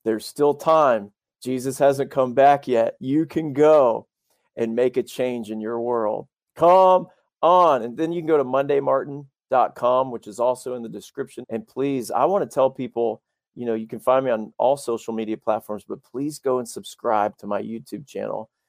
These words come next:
If you guys, you love warriors, can help me blow up today, go to my Monday Martin YouTube channel.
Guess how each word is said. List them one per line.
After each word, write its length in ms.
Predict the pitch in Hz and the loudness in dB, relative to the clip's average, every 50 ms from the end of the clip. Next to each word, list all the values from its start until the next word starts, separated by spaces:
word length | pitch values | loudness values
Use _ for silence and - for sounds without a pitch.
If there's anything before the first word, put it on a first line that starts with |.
| _ _ _ | _ _ _
If 220 | - 101 - - | -14 -14 -12 -10
you 140 | 127 139 143 | -8 -6 -2
guys, 460 | 139 160 147 139 135 127 131 - - - | 2 4 4 4 4 2 -2 -8 -14 -14
you 180 | - 113 131 135 | -10 -8 -6 0
love 200 | 139 147 151 135 | 2 2 2 2
warriors, 420 | 131 127 120 123 117 110 110 - | 2 0 0 0 0 -2 -4 -6
can 120 | - 110 110 | -8 -10 -4
help 180 | 117 127 120 | -2 -2 -2
me 80 | 113 113 | -4 -4
blow 260 | 98 120 123 120 117 | -2 0 2 4 4
up 160 | 117 120 - | 4 2 0
today, 380 | - 113 107 107 101 104 104 101 _ _ _ _ _ _ _ _ _ | -2 -4 -2 -2 -2 -2 -4 -6 _ _ _ _ _ _ _ _ _
go 140 | - 120 127 | 0 2 2
to 80 | 135 139 | 2 2
my 340 | 131 120 110 107 - - - - | 2 2 2 2 0 -2 -4 -4
Monday 340 | 101 110 113 123 131 131 | -2 -2 0 2 0 0
Martin 380 | 127 127 123 120 117 - 117 110 | 2 2 2 2 2 0 -4 -8
YouTube 440 | 101 113 120 117 - - 110 104 - | -8 -8 -8 -8 -8 -10 -10 -10 -10
channel. 540 | - - 101 101 110 104 - - - 220 | -10 -8 -8 -6 -6 -6 -6 -6 -6 -8